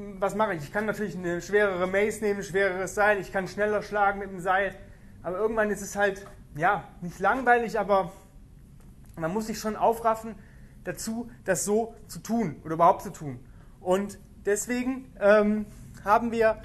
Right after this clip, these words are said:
zum Beispiel Powerful Combos, ja, so, ähm, Sachen, die schon im Bereich Conditioning gehen, aber die Fun machen, zum Beispiel mit leichten Dumbbells, ja, so Manmaker zum Beispiel, solche Geschichten.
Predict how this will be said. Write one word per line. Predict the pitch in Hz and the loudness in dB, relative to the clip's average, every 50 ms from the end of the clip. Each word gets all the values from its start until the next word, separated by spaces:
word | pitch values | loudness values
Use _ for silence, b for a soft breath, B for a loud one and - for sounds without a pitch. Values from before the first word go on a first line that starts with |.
| - - - | -16 -16 -12
zum | - 185 185 | -6 -2 0
Beispiel | 196 190 202 - | 0 0 -2 -4
Powerful | - 196 208 220 214 202 - 196 185 | 0 4 4 6 6 4 2 -4 -4
Combos, | - - 185 - - 143 123 120 120 - - - - - - - - - - | 0 0 0 2 0 -2 -2 -4 -6 -10 -16 -18 -20 -20 -20 -20 -20 -14 -6
ja, | 120 131 147 190 214 B B B B B B - | -2 0 0 0 0 B B B B B B -10
so, | - 180 175 180 185 185 - - - | -6 -4 -4 -2 -4 -6 -6 -4 -2
ähm, | 185 180 180 190 185 185 185 185 | -2 -2 -2 -4 -8 -10 -10 -2
Sachen, | 165 202 220 233 254 262 233 | 2 2 2 2 2 -2 -6
die | 214 190 | -6 -2
schon | - 233 247 262 254 | 0 0 0 0 0
im | 226 214 | -2 0
Bereich | 208 202 202 208 214 208 208 | 2 4 6 6 4 4 2
Conditioning | - 202 196 202 277 269 - 277 262 254 247 240 226 220 | -2 -4 -2 -2 -4 -4 -4 -4 -4 -4 -4 -4 -4 -4
gehen, | 226 240 233 226 | -4 -2 -2 0
aber | 214 190 196 | 0 -2 -2
die | 190 185 | -4 -4
Fun | - - 196 202 208 196 | -4 -2 -2 -2 0 -2
machen, | 170 143 127 131 123 123 120 | -2 -4 -4 -6 -10 -14 -12
zum | 135 175 | -6 -4
Beispiel | 202 220 220 220 220 | -2 -2 -2 -4 -8
mit | 214 208 214 | -6 -4 -2
leichten | 208 220 233 233 - - 214 196 | 0 0 0 -2 -6 -8 -4 -2
Dumbbells, | 220 226 220 175 139 - - - - - - - - - - - | -2 -2 -2 -4 -6 -6 -8 -14 -18 -20 -20 -20 -20 -20 -14 -6
ja, | 143 165 190 220 220 B B B B B B B B - | -4 -2 -2 -4 -6 B B B B B B B B -14
so | - 170 170 175 180 185 180 - - - - - - - 156 151 160 180 | -8 -6 -4 -4 -4 -4 -6 -8 -14 -18 -20 -20 -20 -20 -18 -18 -12 -2
Manmaker | 180 180 190 208 214 202 190 185 175 170 180 165 170 | 2 4 4 4 6 6 4 4 4 2 0 -2 -2
zum | - 156 151 | -4 -6 -2
Beispiel, | 143 139 135 131 127 - - 127 | 0 0 0 0 -2 -6 -6 -2
solche | 143 175 196 196 202 190 | 0 0 0 0 -2 -4
Geschichten. | 170 151 - 151 131 - - - - 127 | -4 -6 -6 -8 -8 -10 -12 -16 -18 -18